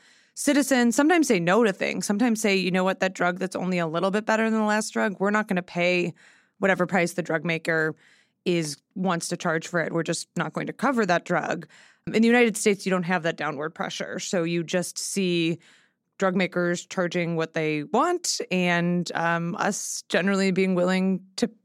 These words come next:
pay for it if we have insurance, although get pretty stressed out about those costs.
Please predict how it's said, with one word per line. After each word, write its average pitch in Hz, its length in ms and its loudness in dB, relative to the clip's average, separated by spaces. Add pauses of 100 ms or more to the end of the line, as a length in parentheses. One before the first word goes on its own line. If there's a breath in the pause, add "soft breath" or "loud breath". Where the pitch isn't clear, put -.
(220)
pay 277 140 4
for 220 180 4
it 185 80 6
if 170 120 4
we 175 60 4
have 175 140 4
insurance, 208 500 4
although 175 220 4
get 175 280 2
pretty 180 240 2
stressed 180 460 0
out 156 220 0
about 202 220 -4
those 233 160 -6
costs. - 580 -8